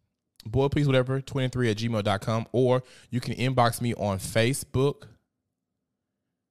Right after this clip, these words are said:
uh, at D Smith the second, or D Smith, D E E S M I T H. Keisha Marie, I need to make you some green juice. Make me some green juice, girl. What's in it? It ain't a detox, is it?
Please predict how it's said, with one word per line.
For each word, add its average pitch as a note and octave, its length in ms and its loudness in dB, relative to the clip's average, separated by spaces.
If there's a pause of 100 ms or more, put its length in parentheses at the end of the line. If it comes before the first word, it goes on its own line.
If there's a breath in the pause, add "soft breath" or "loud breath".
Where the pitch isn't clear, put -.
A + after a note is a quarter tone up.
(440)
uh, A2 180 4
at F#2 200 -2
D A#2 180 2
Smith A#2+ 440 -2
the A2 80 -2
second, C#3+ 500 -2 (1400)
or G#2+ 160 4
D A2 200 0
Smith, A2+ 540 -2 (120)
D A2+ 260 0
E G#2+ 180 -2
E G#2+ 280 -2
S G#2 140 0
M G#2 120 -2
I G2 100 0
T G2+ 200 0
H. G#2 260 -2 (340 soft breath)
Keisha D#3+ 240 2
Marie, A2+ 260 4
I G2 40 4
need G#2 100 2
to G#2 60 -2
make G#2 220 2
you A2 60 0
some F#2+ 180 -4
green G2 300 -2
juice. F2+ 260 -4
Make E3+ 220 4
me F#4 100 6
some E4+ 120 4
green F#4+ 240 2
juice, E4 180 2
girl. C#4+ 440 4 (520)
What's A#3 200 2
in A#3 200 4
it? - 140 -6 (320)
It E3+ 100 2
ain't G3+ 140 4
a C#3+ 40 4
detox, D3+ 380 4
is A2 260 -2
it? - 60 -16